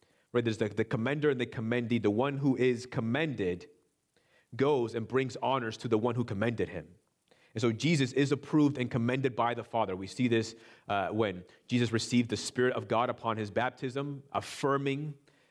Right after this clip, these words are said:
that Jesus is approved and sent by God. And then there's even the voice of God crying from heaven saying, "This is my beloved Son with whom I am well pleased." And as a son of the Holy Father, no one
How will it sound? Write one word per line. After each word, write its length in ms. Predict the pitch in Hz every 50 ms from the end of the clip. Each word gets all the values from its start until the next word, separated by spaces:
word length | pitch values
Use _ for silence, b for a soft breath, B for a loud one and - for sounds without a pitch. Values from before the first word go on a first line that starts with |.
| b b b b _ -
that 120 | 117 107
Jesus 360 | - 123 123 120 127 117 -
is 260 | - 113 123 131 131
approved 380 | 120 120 - - - 127 131 110
and 100 | 110 113
sent 260 | - - 120 123 120
by 120 | - 120 117
God. 320 | 113 117 117 123 127 120
And 60 | 110
then 100 | 110 104 104
there's 180 | 104 98 -
even 180 | 117 117 117 110
the 80 | 104
voice 360 | 98 95 113 113 127 131 127 -
of 100 | 117 113
God 260 | - 120 120 117 117
crying 540 | - - 123 120 117 113 123 123 127 127 123
from 220 | - - 113 104
heaven 320 | 98 - 127 120 123 123
saying, 220 | 117 - 123 117 107
"This 140 | 120 117 120
is 80 | 110
my 240 | 110 110 110 113 120
beloved 440 | 113 117 113 113 117 117 117 113 -
Son 260 | - - 101 92 95
with 160 | 98 92 -
whom 180 | - 120 113 -
I 200 | 95 101 107 104
am 260 | - 98 104 98 95
well 200 | 98 101 98 95
pleased." 480 | - - - 101 87 78 - - - - _ _ _ _ _ _ _ _ _ _ _ _ _ _ _ _ _ _ _ _ _ _ _ _ _ _ _ _ _ _ _ _ _ _ _ _ _ _ _ _ _ _ _ _ _ _ _ _ _ _ _
And 80 | 113 113
as 80 | 101
a 60 | 104 98
son 220 | - - 123 127
of 60 | 135 127
the 80 | 120
Holy 320 | 110 - 131 135 139 131 120
Father, 380 | 120 - 131 131 127 107 101
no 160 | 101 104 113
one 160 | 123 139 139